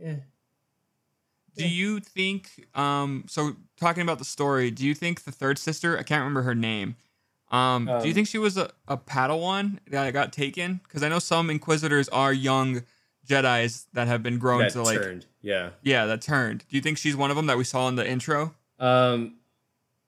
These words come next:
Speaker 1: I think it's a strong possibility. Um, I don't know, though.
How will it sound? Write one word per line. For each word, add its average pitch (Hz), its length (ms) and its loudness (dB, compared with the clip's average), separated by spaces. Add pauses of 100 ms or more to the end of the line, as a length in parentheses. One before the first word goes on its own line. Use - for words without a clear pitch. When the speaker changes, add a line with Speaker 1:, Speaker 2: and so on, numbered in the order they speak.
(140)
Speaker 1:
I 113 80 -4
think 113 220 -4
it's 117 100 -4
a 110 60 -6
strong 110 320 -2
possibility. 92 1400 -6 (360)
Um, 101 760 2 (1400)
I 120 100 0
don't 113 340 -2
know, 101 260 0
though. 90 300 -8